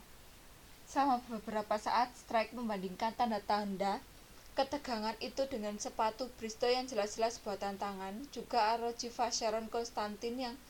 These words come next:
sesekali tampak di pergelangan yang pucat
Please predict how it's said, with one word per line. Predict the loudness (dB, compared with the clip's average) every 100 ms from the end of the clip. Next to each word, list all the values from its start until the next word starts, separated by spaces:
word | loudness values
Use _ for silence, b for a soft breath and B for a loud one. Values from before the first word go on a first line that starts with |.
| B B B
sesekali | -4 -2 4 6 6 4
tampak | 2 4 4 4
di | 0
pergelangan | -6 -6 -4 -2 -2 -2 -2 -2
yang | 2 2 0 -8 -10 -8
pucat | -8 -2 -2